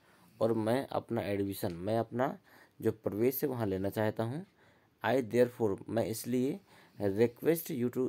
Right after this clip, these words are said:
issue", इसलिए मैं आपसे प्रार्थना करता हूँ,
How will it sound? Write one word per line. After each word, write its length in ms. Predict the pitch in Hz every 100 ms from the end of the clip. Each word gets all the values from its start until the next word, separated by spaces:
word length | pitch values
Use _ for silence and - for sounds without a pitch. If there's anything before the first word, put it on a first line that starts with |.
| -
issue", 260 | 110 104 82 - _ _ _ -
इसलिए 280 | 117 135
मैं 120 | 139 123
आपसे 260 | 113 131
प्रार्थना 560 | - 110 101 101 123 120
करता 340 | 110 95 -
हूँ, 260 | 107 131